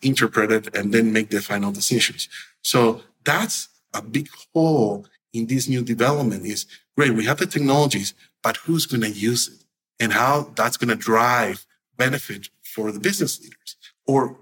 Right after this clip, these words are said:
government officials. So that's really exciting for us right now that Milo was able to sign an agreement with the American Chamber of Commerce, uh, with the Universidad San Francisco de Quito,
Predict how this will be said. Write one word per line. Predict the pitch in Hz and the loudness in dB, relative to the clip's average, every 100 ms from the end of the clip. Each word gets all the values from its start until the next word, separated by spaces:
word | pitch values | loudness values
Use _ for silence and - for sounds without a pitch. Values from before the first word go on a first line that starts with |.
| - | -6
government | 170 190 175 113 | -2 0 -2 -4
officials. | - - - - - - - _ _ _ _ _ _ - | -8 -6 -6 -4 -8 -8 -20 _ _ _ _ _ _ -10
So | - 120 113 - | -4 -2 -4 -6
that's | 127 170 175 | -2 -2 -2
really | 156 147 | -6 -4
exciting | - - 127 127 | -6 -2 -2 -2
for | - 107 | -2 -4
us | 104 104 | -4 -6
right | 107 | -4
now | 107 110 | 2 2
that | 107 95 - _ _ _ - | 2 -2 -4 _ _ _ -4
Milo | 110 120 127 117 | 0 0 2 0
was | 110 - | -2 -2
able | 110 104 | -4 -4
to | - | -6
sign | - 113 | -2 0
an | 113 | 0
agreement | 101 107 110 104 | 0 0 2 2
with | 98 | 0
the | 95 | 0
American | 101 110 - | 2 2 0
Chamber | - 101 98 | -4 -4 -10
of | - | -4
Commerce, | 156 151 151 143 - _ _ _ - | 0 2 2 0 -2 _ _ _ -4
uh, | 98 98 98 | 0 0 0
with | 101 | 0
the | 104 | 0
Universidad | 101 98 98 101 - | 2 0 2 -2 -2
San | 95 | -4
Francisco | 92 92 - - | -4 -4 -4 -4
de | 101 | -6
Quito, | - 185 170 139 135 139 | 0 0 4 4 4 -2